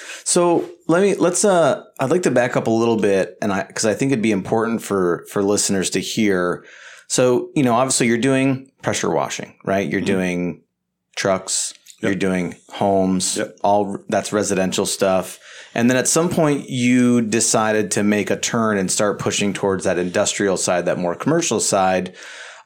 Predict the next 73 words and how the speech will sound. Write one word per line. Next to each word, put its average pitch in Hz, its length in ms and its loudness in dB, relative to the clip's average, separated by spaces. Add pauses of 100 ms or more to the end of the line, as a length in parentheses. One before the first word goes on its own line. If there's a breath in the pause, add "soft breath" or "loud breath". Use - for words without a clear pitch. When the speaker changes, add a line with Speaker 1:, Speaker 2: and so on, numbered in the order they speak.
Speaker 1:
I, 113 220 -2
I, 131 100 -4 (220)
you 170 100 2
know, 131 320 0
a, - 100 -2 (220)
a 147 60 0
couple 170 280 0
things 120 340 0
that 113 80 2
I 110 60 4
would 104 120 2
love 104 220 0
to 95 60 0
hear 104 160 0
about 95 220 2
in 92 100 0
there. 92 200 0
And, 95 180 -2
and 101 240 -2
one 123 320 2
is 110 240 2
just, - 260 -2
you 123 60 0
know, 98 120 2
what 110 200 2
was 107 180 2
it 104 120 -2
that 101 160 0
made 98 180 -2
you 95 260 -2 (120)
want 104 260 0
to 82 80 -8 (100)
turn 151 220 0
in 107 80 2
that 85 160 -2
direction? 85 640 -2 (420 loud breath)
But 98 140 0
the 123 80 2
other 156 320 2
thing 113 460 -2
is, 104 380 0 (100)
you 127 120 -2
know, 104 200 2
as 98 260 -2 (720)
there's 120 240 2
a 113 40 2
lot 120 280 2
of 110 380 0
men 117 180 2
and 104 80 0
women 143 180 2
out 104 160 -2
there 101 220 2
that 95 180 2
are 95 200 0
doing 98 280 0
residential 113 520 0
and 107 80 2
they 98 100 2
want 98 180 0
to 98 60 0
make 95 160 -2
a 90 60 0
push - 340 0
into 101 200 2
a 95 60 0
different, 101 460 -2
you 117 60 0
know, 95 140 0
kind 123 220 -2
of 98 80 -2
back 110 240 -2
to, 101 400 0